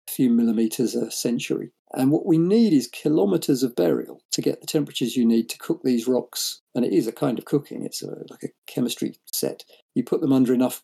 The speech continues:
pressure and raise their temperature up just by the nat-, as, as you push things deep into the ground, they get hotter. It's just the way the, uh, Earth's,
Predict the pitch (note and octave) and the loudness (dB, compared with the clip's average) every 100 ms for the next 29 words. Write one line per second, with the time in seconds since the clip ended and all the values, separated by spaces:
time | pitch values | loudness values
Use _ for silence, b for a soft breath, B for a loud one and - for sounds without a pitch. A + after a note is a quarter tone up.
0 | _ - A#2+ - C3+ A2+ G#2+ G#2+ G#2+ C#3 | _ -6 -6 -2 0 0 0 -4 -2 0
1 | C3 A#2+ A#2+ C3+ - - A#2+ B2+ - - | 0 0 -4 -4 -4 -2 -2 -2 -6 -6
2 | - - A#2+ A#2+ A#2 A#2+ b b D3+ - | -6 -2 -4 0 -2 -2 b b -2 2
3 | F3 F#3 - G#3 - E3+ D3+ D#3+ D3 D3+ | 2 2 2 0 4 2 4 2 2 0
4 | B2+ - B2 B2+ A2+ A2+ A#2+ A#2+ - - | 0 -2 0 0 0 -2 0 -2 -4 -8
5 | - - - - C3+ - B2 A#2 G#2+ A2 | -6 -6 -6 -6 -6 -2 0 0 0 0
6 | G#2+ A#2 C3 - A#2+ - - | 0 -2 -4 -4 -4 -4 -6